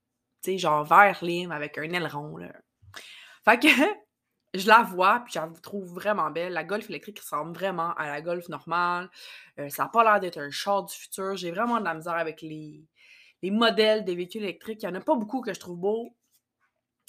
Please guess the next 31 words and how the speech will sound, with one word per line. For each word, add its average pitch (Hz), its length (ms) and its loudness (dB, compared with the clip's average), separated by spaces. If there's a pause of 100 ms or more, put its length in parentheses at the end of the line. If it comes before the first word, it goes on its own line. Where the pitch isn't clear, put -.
(140)
Mais 208 280 -2
celle-là, 214 280 2
en 240 40 -2
fait, 226 120 -6
c'est 190 80 -8
mon 175 120 -6
affaire. 170 540 -2
Puis 233 80 -8
là, 254 80 0
mon 220 140 -4
chum 214 180 -8
est 202 40 -8
comme, « 160 240 -8
Ouais, 160 200 0
mais 156 140 -10
Kat, 190 320 -2 (180)
deux 180 80 -8
cents 226 160 -6
kilomètres 175 300 -6
de 170 100 -10
portée 196 360 -10
l'hiver, 175 640 -4 (380)
ça 156 140 -8
va 175 80 -4
pas 262 120 -2
marcher. 185 460 -2
Tu - 100 -14
fais 196 80 -2
l'aller-retour 202 680 0
plusieurs 220 420 -4
fois. » 160 460 -2